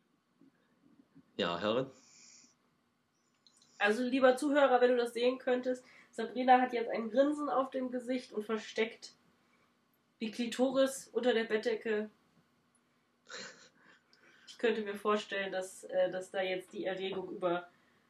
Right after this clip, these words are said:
Speaker 2: Überhand nimmt. Mm. Dieses Anschaffen gehen, das Geld ranholen, äh, für die Herrin, sich da verkaufen müssen, das ist ja schon ein großes Thema bei dir. Ein Thema, das dich
Speaker 1: Ja.
Speaker 2: immer wieder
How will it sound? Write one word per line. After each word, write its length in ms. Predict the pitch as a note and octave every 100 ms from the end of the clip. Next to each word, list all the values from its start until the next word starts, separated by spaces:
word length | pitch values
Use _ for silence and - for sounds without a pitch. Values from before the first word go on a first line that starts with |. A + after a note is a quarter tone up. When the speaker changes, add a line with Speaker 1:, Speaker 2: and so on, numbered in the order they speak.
| _
Speaker 2:
Überhand 1000 | A#3+ A3 F#3+ F3 F3 F3 E3+ E3+ F3 E3+
nimmt. 400 | F3 F3+ G3+ - _ _ _ _ _ _ _ _
Mm. 480 | G#3+ A3+ A3+ A3 A3 G#3 _ _ _ _ _ _ _ _ _ _ _ _ _ _ _ _ _ _ _ _ _ _ _ -
Dieses 300 | G#3+ G#3 G#3
Anschaffen 640 | G#3+ B3+ - A#3 A#3 A3
gehen, 420 | A3 A#3 A#3 A3
das 200 | G3+ -
Geld 320 | G#3+ G#3 G#3
ranholen, 840 | G#3+ A3 A3+ A3+ G#3+ G#3+ G#3 G#3+ -
äh, 200 | F#3 G#3
für 200 | - G#3+
die 200 | G#3+ G#3+
Herrin, 540 | G#3+ G#3 G#3+ A3 A3 - _ _ _ _ _ _ _ -
sich 260 | G3+ G#3
da 160 | - F#3
verkaufen 640 | F#3 F#3 - A3 A3+ A3
müssen, 240 | G#3+ G#3+ G#3
das 160 | F3+
ist 140 | G#3 -
ja 80 | F3+
schon 200 | F#3 F3
ein 100 | E3+
großes 320 | F3+ F3 E3
Thema 260 | F3+ E3
bei 160 | C3+ C#3
dir. 260 | - C#3+ - _ _ _ _ _ _ _ _
Ein 140 | - E3+
Thema, 300 | G3+ F#3+ E3+
das 160 | E3+
dich 120 | - -
Speaker 1:
Ja. 60 |
Speaker 2:
immer 280 | - F3+ E3+
wieder 420 | F3 E3 E3 E3